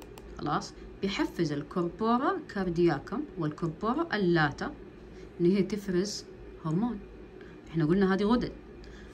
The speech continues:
الآن البروسيس حيمشي غدة هرمون، غدة هرمون. تاني، عملية الانسلاخ تعتمد على غدة هرمون، غدة هرمون. بعد كده حيبدأ يتكون عندي الكوتيكل الجديد.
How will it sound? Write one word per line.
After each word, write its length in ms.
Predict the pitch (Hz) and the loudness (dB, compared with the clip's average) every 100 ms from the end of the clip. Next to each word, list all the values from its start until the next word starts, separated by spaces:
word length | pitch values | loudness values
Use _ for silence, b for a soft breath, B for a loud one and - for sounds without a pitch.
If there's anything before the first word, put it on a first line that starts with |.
| - | -4
الآن 280 | 156 - 294 | 2 6 6
البروسيس 500 | 302 220 202 247 - | 6 2 -2 -2 -2
حيمشي 400 | - 196 190 160 | 2 4 4 0
غدة 480 | 147 214 180 113 - - | 2 2 0 -6 -8 -4
هرمون، 500 | 160 160 170 208 311 339 - | 0 4 6 6 4 2 -6
غدة 420 | 143 151 143 143 | -2 -2 -2 -6
هرمون. 420 | 165 180 185 139 117 - - - - - - - - | -4 -2 0 0 -4 -14 -16 -16 -16 -16 -16 -16 -2
تاني، 220 | 160 117 - - B B B - | -2 -2 -8 -16 B B B 0
عملية 340 | 160 160 226 | 4 6 4
الانسلاخ 500 | 240 180 170 180 156 | 6 4 4 2 0
تعتمد 420 | - 151 180 165 113 | -2 0 4 4 2
على 160 | 123 - 147 | -4 -8 -6
غدة 420 | 143 202 196 156 - - - - - | 0 0 0 -4 -8 -10 -16 -16 -8
هرمون، 480 | 160 143 139 160 240 427 - - - - - 143 | -4 0 4 6 6 4 -2 -16 -16 -16 -14 -2
غدة 480 | 147 170 131 120 175 285 - - 156 | 0 0 0 -6 -6 -6 -12 -10 -2
هرمون. 440 | 214 262 262 302 - - - | 0 0 0 -4 -6 -14 -8
بعد 100 | 196 | -6
كده 200 | 196 220 | -2 -2
حيبدأ 360 | 190 208 196 - | -2 -2 -2 -4
يتكون 400 | - - 180 156 | -4 0 2 4
عندي 220 | 156 190 | 2 0
الكوتيكل 360 | 233 202 202 170 | -2 -4 -4 -2
الجديد. 340 | 120 120 - | -2 -6 -8